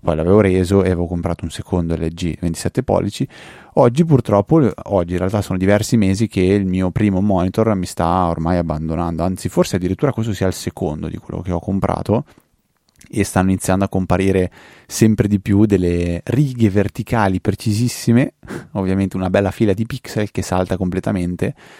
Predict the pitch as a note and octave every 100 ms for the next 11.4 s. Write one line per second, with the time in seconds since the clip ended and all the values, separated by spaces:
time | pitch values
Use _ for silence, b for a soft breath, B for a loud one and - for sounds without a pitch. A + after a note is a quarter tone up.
0 | B B - - F#2+ F2 E2+ E2+ E2 E2
1 | G2 F2+ F2 F2+ G#2 - F#2+ E2+ - F#2+
2 | F2 E2+ E2 E2 E2 D#2+ D#2+ F#2 F2 E2+
3 | - - - E2 G#2+ A#2+ C#3 D#3 A2 F#2
4 | G2+ G#2 G2+ - A2+ G#2 C3+ F2+ E2+ B
5 | B B B - A#2+ G#2 G#2+ A#2 B2+ C3
6 | A2 - G#2 G#2 G2 G2 F#2+ F#2+ G2+ G#2
7 | F#2 - G2 - - F#2+ F#2+ F#2 G2 F#2
8 | - F#2 F2+ F2+ G2 - E2+ E2+ - F#2
9 | - B B B B B B - F#2 F2
10 | F#2+ G2 F2+ F#2 F#2 F2 E2+ E2 E2 D#2+
11 | D#2+ D#2+ E2+